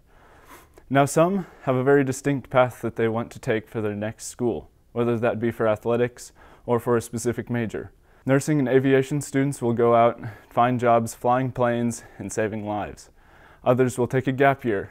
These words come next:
and explore who they are and what they want to do. And some are still searching for their path. But no matter where you are with these future plans,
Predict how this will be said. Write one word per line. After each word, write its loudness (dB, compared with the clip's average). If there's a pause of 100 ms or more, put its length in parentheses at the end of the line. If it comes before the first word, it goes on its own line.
(160)
and -6
explore -2
who 0
they 2
are 2 (160)
and -8
what -4
they -4
want -6
to -14
do. -4 (580)
And -4
some 0 (180)
are -6
still -2
searching -4
for -6
their -2
path. -6 (460)
But 0
no 0
matter 2
where 2
you 2
are 4
with -4
these -4
future -4
plans, -6